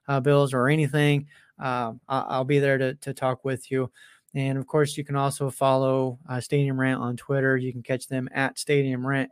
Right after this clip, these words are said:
S R. Uh, give that, uh, uh, Twitter account a follow as well. Uh, so I hope you've enjoyed the show. This is my first time <laughs> doing this solo.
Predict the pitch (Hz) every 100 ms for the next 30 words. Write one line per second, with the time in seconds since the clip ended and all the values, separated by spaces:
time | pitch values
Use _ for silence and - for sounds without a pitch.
0 | - 117 - - 143 143 143 143 _ -
1 | - _ _ 127 113 120 139 131 135 139
2 | 143 - 156 139 135 127 123 _ - 117
3 | 120 - 160 151 147 147 131 - 156 147
4 | 147 127 120 147 160 160 147 - - -
5 | _ _ _ 143 131 120 - 160 151 -
6 | _ 175 151 180 214 220 208 190 202 202
7 | 190 - 208 196 196 185 160 147 156 160
8 | 165 185 180 - 170 165 151 175 175 160
9 | 147 185 190 202 202 202